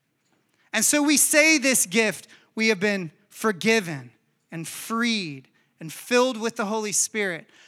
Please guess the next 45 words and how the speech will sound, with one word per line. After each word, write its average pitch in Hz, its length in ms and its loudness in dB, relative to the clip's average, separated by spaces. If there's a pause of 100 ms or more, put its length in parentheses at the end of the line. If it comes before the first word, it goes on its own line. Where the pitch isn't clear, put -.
found 302 640 0
in 302 120 2
a 262 40 -2
father 254 640 2
and 165 120 -10
formed 277 440 0
in 254 80 -2
a 233 40 -2
family, 240 460 -4
and 190 220 -6
this 226 260 4
gift 233 300 0
is 202 180 0
forever," 143 680 -10 (100)
right? 165 240 -4 (1000)
And 247 120 2
every 320 420 4
one 311 240 2
of 247 160 2
these 277 340 2
you 262 100 -2
will 240 100 0
never 262 320 0
get 240 240 0
to - 120 -4
the 220 140 -8
end 208 260 -8
of. 151 320 -10 (760)
But 220 100 0
I 262 60 4
wanna 302 220 4
sit - 300 2
for 240 80 -6
just 240 280 0
a - 20 -4
moment 226 400 -2
and 196 100 -8
around 202 320 -2
your 190 80 -6
tables, 185 380 -2
if 175 120 -6
we 233 80 -2
can 240 120 -2
just 196 280 -2
think. 175 460 -8